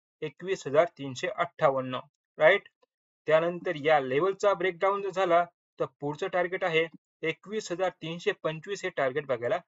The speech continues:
मिळेल. त्यानंतर या लेवलचा पण breakdown जर झाला, तर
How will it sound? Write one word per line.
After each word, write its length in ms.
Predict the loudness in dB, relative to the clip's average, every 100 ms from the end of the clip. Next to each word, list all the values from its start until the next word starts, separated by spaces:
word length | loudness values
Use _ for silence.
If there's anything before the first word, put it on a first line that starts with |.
| _ _
मिळेल. 400 | -10 -2 0 0 -2 _ _ 0
त्यानंतर 440 | 4 4 2 -4 -6
या 260 | 2 2
लेवलचा 460 | 4 2 0 2 0
पण 220 | 0 -2
breakdown 460 | -4 -2 0 -2 -2
जर 60 |
झाला, 300 | 0 2 2 0 _ -10
तर 60 | -6